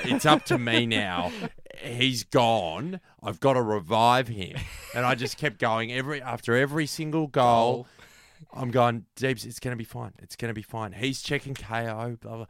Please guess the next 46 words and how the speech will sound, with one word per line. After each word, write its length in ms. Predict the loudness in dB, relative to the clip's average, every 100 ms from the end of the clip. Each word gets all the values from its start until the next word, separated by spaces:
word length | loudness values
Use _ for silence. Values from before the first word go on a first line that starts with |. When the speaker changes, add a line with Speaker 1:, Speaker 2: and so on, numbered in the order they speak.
| _ -10
Speaker 1:
I'm 60 | -4
like, 140 | -2 -2
"Deebs, 360 | -2 -2 -4 -12 -12
it's, 140 | -10
it's 240 | -10 -8
fine." 240 | -2 0 0
Trying 220 | -2 -4
to 40 |
stay 200 | -4 -4
as 100 | -4
calm 300 | -4 -4 -4
as 80 | -4
possible. 500 | -4 -4 -4 -6 -6 -8 -16 -12
I've 200 | -12 -10
got, 240 | -10 -10 -10
and 200 | -10 -12
then 240 | -8 -4
I 80 | -2
end 140 | 0
up 120 | -2 -4 -6
putting 220 | -6 -4
my 120 | -4
scarf 480 | -4 -4 -4 -4 -4
in 60 | -4
my 100 | -2
mouth. 540 | -2 -4 -4 -10 -10 -10 -10 -18 -6
Speaker 2:
<laughs> 280 | -4 -4 -4
Speaker 1:
Um, 520 | 2 6 6 2 -4 -12 -20 _ -20 _ _ _ -10 0
but, 240 | 0 0 _ -14
uh, 100 | -14 -2
I'm, 200 | 0 0
I'm 160 | -2 -4
interested 640 | -2 -4 -2 -2 -2 -4 -8
to 60 | -10 -12
hear 220 | -6 -2 0
what 280 | 2 0 0
it 120 | -6 _ _ _ -20
sort 260 | -12 -6 -6
of 100 | -8 _ -4
felt 260 | -2 -2 -4
like 320 | -2 -2 -4
and 120 | -6
what 100 | -6
it 80 | -6
looked 400 | -10 -6 -6 -4
like 480 | -4 -2 -6 -14